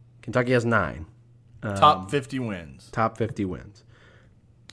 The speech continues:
Speaker 1: And a chance to get at least two more, so they could end up with eleven. Um, Kentucky also has the best road record by two fewer losses than anybody in that group, eight and two.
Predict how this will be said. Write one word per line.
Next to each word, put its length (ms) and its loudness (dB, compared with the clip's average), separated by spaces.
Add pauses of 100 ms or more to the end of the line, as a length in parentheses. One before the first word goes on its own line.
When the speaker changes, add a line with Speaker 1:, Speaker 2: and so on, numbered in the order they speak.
Speaker 1:
And 160 2
a 80 4
chance 540 8
to 80 -2
get 260 4
at 140 4
least 340 4
two 140 8
more, 400 2 (200)
so 140 -2
they 140 8
could 100 4
end 140 8
up 120 8
with 120 6
eleven. 400 6 (960)
Um, 580 -4 (540)
Kentucky 380 6
also 640 10 (300)
has 340 6
the 80 2
best 260 6
road 280 10
record 640 0
by 520 4 (1000)
two 220 8
fewer 400 8
losses 440 6
than 140 4
anybody 420 6
in 100 -2
that 180 -6
group, 300 -16 (300)
eight 160 2
and 140 -2
two. 240 -4